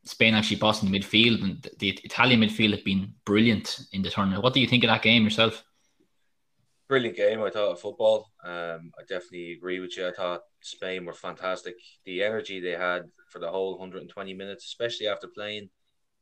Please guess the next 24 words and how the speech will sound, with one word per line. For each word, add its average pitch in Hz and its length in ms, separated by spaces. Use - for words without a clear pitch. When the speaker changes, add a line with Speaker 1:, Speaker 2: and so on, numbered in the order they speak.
Speaker 2:
two 113 260
hundred 107 240
and 95 80
twenty 107 220
minute 104 260
games 107 340
before. 107 420
So 104 200
I - 20
thought 107 240
their 101 160
energy 98 280
levels 95 320
would 95 60
be 92 60
low. 101 360
Very 110 200
smart 107 460
tactical 104 420
move 104 300
by, 98 260
uh, 90 60
Enrique, 95 760
playing 101 420